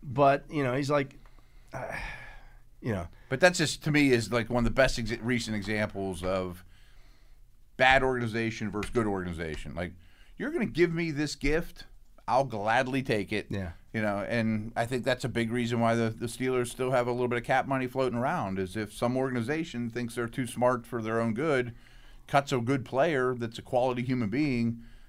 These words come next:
Speaker 2: "Yeah, we'll give you five million or whatever if you need be, or two million or
Speaker 1: Yeah.
Speaker 2: whatever it
Speaker 1: If
Speaker 2: takes."
Speaker 1: you were the Steelers, would you extend him another year?
Speaker 2: Uh,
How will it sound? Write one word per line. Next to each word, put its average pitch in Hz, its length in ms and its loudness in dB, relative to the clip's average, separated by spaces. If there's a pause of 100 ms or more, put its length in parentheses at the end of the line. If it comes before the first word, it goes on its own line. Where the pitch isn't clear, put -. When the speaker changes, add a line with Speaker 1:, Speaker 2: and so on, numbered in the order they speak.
Speaker 2:
"Yeah, 381 260 -2
we'll 170 160 -2
give 180 240 0
you 139 60 2
five 95 340 4
million 85 380 -6
or 82 100 -8
whatever 113 460 -2
if 139 160 -8
you 104 40 -2
need 95 220 -2
be, 113 300 -2
or 78 160 -4
two 117 200 -4
million 104 400 -4
or 73 280 -8
Speaker 1:
Yeah. 107 160 -2
Speaker 2:
whatever 139 320 -2
it 90 40 -4
Speaker 1:
If 87 40 -12
Speaker 2:
takes." 131 160 0
Speaker 1:
you 165 100 10
were 165 80 10
the 139 80 8
Steelers, 131 480 6
would 107 160 6
you 123 380 4 (1400)
extend 120 440 4
him 123 160 6
another 120 280 2
year? 117 340 4 (160)
Speaker 2:
Uh, 101 400 -4